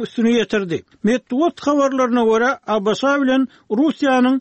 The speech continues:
Ukraina babatdaky gepleşikleri on sekizinji fevralda Saud Arabistanyna geçiriler. Bloomberg neşri ada aýdylmadyk resmiýlere sargylanyp, on altynjy fevralda Trumpyň atyşynyň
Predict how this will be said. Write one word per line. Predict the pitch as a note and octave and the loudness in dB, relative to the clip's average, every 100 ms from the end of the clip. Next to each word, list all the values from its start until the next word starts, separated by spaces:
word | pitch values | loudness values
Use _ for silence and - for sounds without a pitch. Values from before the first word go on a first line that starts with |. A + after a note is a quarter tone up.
| _ A#3+ | _ -6
Ukraina | A3+ A3+ B3+ D4+ D#4 | -2 0 0 0 0
babatdaky | C#4 C4+ C4 B3+ - B3 A#3+ - | 0 0 -2 -4 -2 -2 -2 -2
gepleşikleri | A#3+ - B3+ - - G#3+ B3 C4 _ _ B3+ | -4 -2 -4 -4 -2 -2 -2 -4 _ _ -2
on | B3 | 0
sekizinji | A3 A#3+ - B3 A#3 A#3 | 0 -2 0 0 0 0
fevralda | B3 A#3 A3 G3 F3 D3+ _ | 0 2 0 0 -4 -8 _
Saud | - A#3+ C#4 D#4 | -4 -2 -2 -2
Arabistanyna | C#4 C4 B3 - A#3+ A3+ A#3 | 0 0 -2 -2 0 0 0
geçiriler. | A3+ G#3+ A3 F#3+ C#3+ - _ A#3+ | 0 0 -2 -2 -4 -8 _ 0
Bloomberg | C4 E4 D#4+ D4+ C#4 - | 2 2 0 -2 -4 -4
neşri | B3+ A#3 - G#3 C4+ C#4+ - | -2 -2 0 -2 -2 -4 -4
ada | A3 A3 B3+ | -2 0 -2
aýdylmadyk | D#4 - C#4+ C#4 A#3+ - B3 | -4 -2 0 0 -2 -8 -4
resmiýlere | A3+ - A#3+ A#3+ A3+ A3+ B3+ _ - | -4 -2 -2 0 0 -2 -4 _ -4
sargylanyp, | A#3 A3 G#3+ G#3+ A3+ C#4 _ - | -2 0 0 2 0 -4 _ -2
on | A3+ | 0
altynjy | A3+ G3 A3 C4 | 0 0 -2 -2
fevralda | C#4 D4 C4+ B3 A#3 A#3 B3+ _ | -4 -2 0 0 0 -2 -4 _
Trumpyň | A#3 A#3 A3+ D#3+ A#3+ C4+ _ - - | -2 0 0 -2 -2 -4 _ -20 -4
atyşynyň | A3+ A3+ - A3+ A#3+ C4 | -4 -4 -4 0 0 0